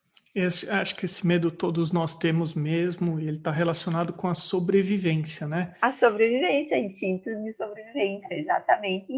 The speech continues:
Speaker 2: isso.
Speaker 1: Você sabe que, ouvindo você, eu lembrei de, de duas histórias.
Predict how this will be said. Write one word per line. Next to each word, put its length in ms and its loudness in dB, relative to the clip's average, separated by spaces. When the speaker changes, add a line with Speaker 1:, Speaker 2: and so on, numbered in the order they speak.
Speaker 2:
isso. 220 -6
Speaker 1:
Você 280 -2
sabe 320 0
que, 500 2
ouvindo 480 6
você, 460 2
eu 40 4
lembrei 400 2
de, 400 -2
de 240 -6
duas 300 4
histórias. 800 -4